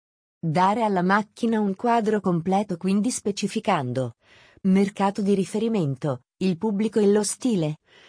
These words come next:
ovvero se essere più formale o informale. Fare domande mirate e chiare, evitando richieste astratte che potrebbero portare l'A I a divagare rispetto al tema richiesto.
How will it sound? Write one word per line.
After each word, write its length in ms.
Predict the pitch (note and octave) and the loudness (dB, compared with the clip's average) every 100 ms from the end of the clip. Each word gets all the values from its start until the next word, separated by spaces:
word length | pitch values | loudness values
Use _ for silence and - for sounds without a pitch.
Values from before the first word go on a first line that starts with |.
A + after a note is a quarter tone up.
| _ | _
ovvero 440 | E3 E3+ E3+ G3+ G3+ | 0 2 2 0 0
se 180 | - F#3+ | 0 0
essere 440 | F3 - G#3 F#3+ | 0 -2 0 0
più 160 | F#3+ F3 | 0 -2
formale 560 | - F3+ F#3 F#3 F#3 | -2 -2 0 2 2
o 20 | |
informale. 840 | D#3+ D#3+ B3+ B3+ B3+ F3+ D3+ D3+ C#3+ _ _ _ _ _ _ _ _ | 2 0 -2 -2 0 0 0 -4 -6 _ _ _ _ _ _ _ _
Fare 400 | - - G#3+ G#3+ | -14 -4 -2 0
domande 460 | F#3 F3+ F#3 G#3+ G3+ | 0 2 2 0 2
mirate 540 | G3 A3+ A3+ G3 A3 | 2 4 2 2 -2
e 40 | G#3+ | -4
chiare, 480 | G3 E3 D#3 D3 - - | 0 0 0 -4 -6 -2
evitando 680 | G3 F3 F3+ G3+ G3+ G3 G#3 | 0 2 0 2 2 2 0
richieste 520 | G3+ - F#3 - F3 | -2 0 -2 0 -2
astratte 580 | E3 - G3 G#3+ - G#3 | -2 -2 0 0 -2 -4
che 160 | G3 | -4
potrebbero 540 | - E3 E3+ E3+ E3 E3 | -4 -2 0 0 0 0
portare 440 | E3 D#3+ F3+ F#3+ | -4 0 0 2
l'A 180 | G3 G3+ | 2 2
I 100 | G3+ | 2
a 60 | |
divagare 520 | G3 F#3 E3+ F3 G3+ A3+ | 0 0 0 2 2 0
rispetto 560 | A3+ - A3+ G#3+ - | -4 -4 -2 -2 -2
al 120 | A3+ | -6
tema 280 | - G#3+ A#3 | -2 -2 0
richiesto. 680 | B3 B3+ G#3 D#3 - D#3+ C3+ | -2 -2 -2 -2 -2 -4 -6